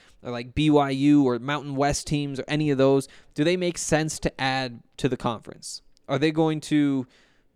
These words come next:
bring in more money than your average conference member does right now? It's like,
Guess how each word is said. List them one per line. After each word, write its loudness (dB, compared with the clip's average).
bring 2
in 0
more 4
money -4
than -8
your -8
average -2
conference -6
member -6
does -6
right -8
now? -20
It's -20
like, -20